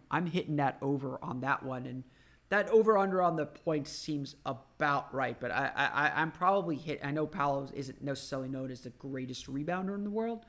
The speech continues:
but I would hit that over on that rebounds. I think he's gonna have a really big year on that front.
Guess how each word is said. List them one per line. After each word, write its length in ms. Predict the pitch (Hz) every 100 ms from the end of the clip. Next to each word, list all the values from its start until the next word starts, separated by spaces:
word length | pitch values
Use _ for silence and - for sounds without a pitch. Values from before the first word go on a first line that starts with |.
| - - - - - -
but 100 | 147
I 100 | 160
would 100 | 139
hit 160 | 147
that 160 | 151 143
over 280 | 139 139 135
on 260 | 135 131
that 140 | 131 -
rebounds. 300 | 117 123 135
I 60 |
think 140 | 127 127
he's 120 | 123
gonna 220 | 123 123
have 220 | - 123 -
a 80 | 127
really 280 | 127 123 123
big 240 | 120 123
year 160 | 117 -
on 120 | -
that 220 | - - -
front. 180 | 139